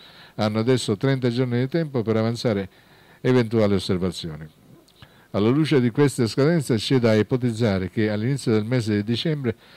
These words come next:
possa essere convocata la conferenza dei servizi con all'ordine del giorno l'approvazione del progetto definitivo. Ciò significa in termini spicci che sembra proprio imminente l'avvio del cantiere per la costruzione del nuovo ospedale,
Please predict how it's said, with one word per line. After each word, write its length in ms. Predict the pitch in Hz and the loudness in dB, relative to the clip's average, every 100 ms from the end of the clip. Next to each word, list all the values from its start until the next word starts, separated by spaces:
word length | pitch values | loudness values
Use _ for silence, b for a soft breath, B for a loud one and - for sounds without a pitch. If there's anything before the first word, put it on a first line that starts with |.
| B B | B B
possa 300 | - 147 143 | 0 0 2
essere 360 | 135 - 120 107 | 0 2 0 0
convocata 640 | 135 135 127 113 98 90 | -2 -2 0 2 2 0
la 100 | 92 | -2
conferenza 480 | 95 101 113 117 107 | -4 0 0 0 -2
dei 140 | 95 | -2
servizi 520 | 92 110 143 147 - | -2 -2 -2 -2 -4
con 200 | 104 107 | -4 -2
all'ordine 460 | 101 113 127 110 104 | -2 -2 0 0 0
del 100 | 104 | 0
giorno 360 | 120 143 117 98 B B B B | 0 -2 -2 -6 B B B B
l'approvazione 600 | 110 104 117 120 151 131 | 0 4 4 4 2 2
del 100 | 113 | 2
progetto 440 | 120 110 127 123 | 0 0 -2 0
definitivo. 640 | 120 110 123 123 156 104 139 | -2 -2 -2 -2 0 -2 -6
Ciò 200 | - 117 | -6 -4
significa 580 | 95 104 104 113 101 95 | -2 -4 -2 0 0 -2
in 100 | 92 | -2
termini 400 | 104 113 101 98 | 0 0 0 -6
spicci 500 | 98 165 156 - 135 - B B B | -2 0 0 0 -6 -8 B B B
che 160 | - 110 | 0 0
sembra 460 | - 165 147 127 | 2 -2 0 -2
proprio 420 | 104 156 139 117 - | 0 -2 0 -2 -2
imminente 600 | 143 131 117 104 92 104 | -4 -2 0 -2 -2 -2
l'avvio 320 | 101 98 117 | 0 2 2
del 140 | 95 87 | 2 0
cantiere 440 | 104 104 131 107 | -4 -2 0 2
per 140 | 90 | 0
la 140 | 90 90 | -2 -4
costruzione 580 | 117 104 117 - 131 104 | -4 -6 -6 -2 0 0
del 100 | 101 | -2
nuovo 180 | 110 | -4
ospedale, 500 | 104 - 131 143 113 | -4 -4 -2 0 -2